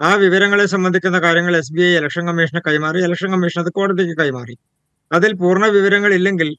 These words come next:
വീണ്ടും കോടതി ആവശ്യപ്പെടും, സ്വാഭാവികമാണ്. ആ പൂർണ്ണ വിവരങ്ങൾ നൽകണം, അതിൻ്റെ, ഏഹ്, ഏഹ്, സ്പെസിഫിക് ഡാറ്റാസ് നൽകണം എന്നുള്ളത് ആവശ്യപ്പെടുക എന്നുള്ളത് സ്വാഭാവികമായിട്ടുള്ള നടപടിയാണ്.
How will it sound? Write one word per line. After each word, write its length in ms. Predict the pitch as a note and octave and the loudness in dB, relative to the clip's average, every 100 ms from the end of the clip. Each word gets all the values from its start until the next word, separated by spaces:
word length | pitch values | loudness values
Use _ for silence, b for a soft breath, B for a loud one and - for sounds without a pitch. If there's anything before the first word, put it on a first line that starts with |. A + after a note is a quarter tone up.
| - | -6
വീണ്ടും 280 | G3 G#3+ G#3+ | -2 -2 0
കോടതി 300 | G#3+ G#3+ A3+ | 0 2 2
ആവശ്യപ്പെടും, 560 | G#3+ G3+ G3 F#3+ G3 | 0 -2 -4 -4 -4
സ്വാഭാവികമാണ്. 840 | F#3 F3+ F3 G#3 G3 F#3+ E3+ E3 E3+ _ _ _ | -2 0 2 2 2 0 0 -2 -8 _ _ _
ആ 80 | F3 | -2
പൂർണ്ണ 320 | F3+ F3+ F3+ | 0 0 2
വിവരങ്ങൾ 400 | F#3 F#3 F3+ F3+ | 2 4 2 2
നൽകണം, 340 | F3 E3 F3 E3+ | 0 0 0 0
അതിൻ്റെ, 360 | E3+ E3 F3 | 2 2 4
ഏഹ്, 480 | E3 - D#3+ D#3 D3+ D3+ | 2 -2 -6 -6 -6 -6
ഏഹ്, 200 | D#3 D3+ | -4 -6
സ്പെസിഫിക് 500 | - F3 D#3+ F#3 F#3+ _ _ _ _ _ _ D#3+ | -4 -2 0 -2 -2 _ _ _ _ _ _ 0
ഡാറ്റാസ് 400 | D#3+ D#3 F3+ F3 | 0 2 0 0
നൽകണം 380 | D#3+ D#3 D3 - | 0 0 -2 -4
എന്നുള്ളത് 480 | E3 E3+ E3 E3+ F3 b b _ | -2 -2 0 -2 -4 b b _
ആവശ്യപ്പെടുക 500 | D#3 E3 F3 F3 F3 | -2 0 0 0 2
എന്നുള്ളത് 300 | F3 F3+ F#3 | 2 2 0
സ്വാഭാവികമായിട്ടുള്ള 800 | G3 G3 F#3+ A3+ A3 G#3+ G3 G3 | 0 0 0 0 0 0 0 0
നടപടിയാണ്. 480 | F3+ F3 F3 E3 | 0 2 0 0